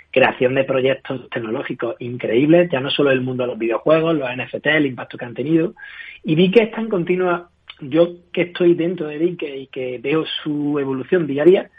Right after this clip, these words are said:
nosotros abogamos por, por unos valores claros que, aparte de, de la honestidad, que creo que es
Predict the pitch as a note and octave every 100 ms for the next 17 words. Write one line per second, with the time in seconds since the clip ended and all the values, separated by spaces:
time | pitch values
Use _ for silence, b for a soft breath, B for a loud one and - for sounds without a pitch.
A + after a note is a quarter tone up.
0 | B B B D3 - D#3+ F#3 F3+ D#3+ D#3+
1 | F#3+ - D3 C3 B2+ A#2+ - - B2 B2
2 | C#3+ D3 D3 D3 C3+ C#3+ D3+ - - C3+
3 | D3+ - - C3+ A#2+ - b b b b
4 | - D3 E3+ F#3+ F#3+ F#3 D#3 D3+ C#3+ C#3+
5 | - C3 D3 F#3 D3+ C3+ C3+ C#3+ C#3+ -
6 | C#3